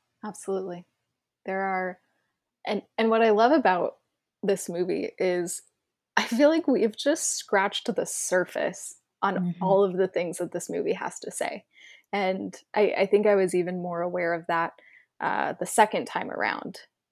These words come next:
Speaker 1: of just how many topics are, are touched on in this. There are some things
Speaker 2: Mm.
Speaker 1: that are, are dealt with, uh,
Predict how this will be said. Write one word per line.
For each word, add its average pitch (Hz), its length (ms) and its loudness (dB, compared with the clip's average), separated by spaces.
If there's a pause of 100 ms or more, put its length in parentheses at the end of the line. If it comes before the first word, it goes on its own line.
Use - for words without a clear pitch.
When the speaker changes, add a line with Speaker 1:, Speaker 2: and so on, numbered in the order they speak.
(140)
Speaker 1:
of 180 440 -4 (1000)
just 208 540 0
how 190 460 -2
many 190 260 -2
topics - 520 -6 (100)
are, - 340 -2 (440)
are 196 200 -2
touched - 400 0
on - 300 -4 (140)
in 175 160 -4
this. - 260 -8
There 202 160 4
are 202 40 0
some 240 220 2
things 262 200 4
Speaker 2:
Mm. 202 40 -2
Speaker 1:
that 214 80 4
are, 208 180 4
are 190 140 2
dealt 180 300 2
with, 180 220 0 (440)
uh, - 360 -6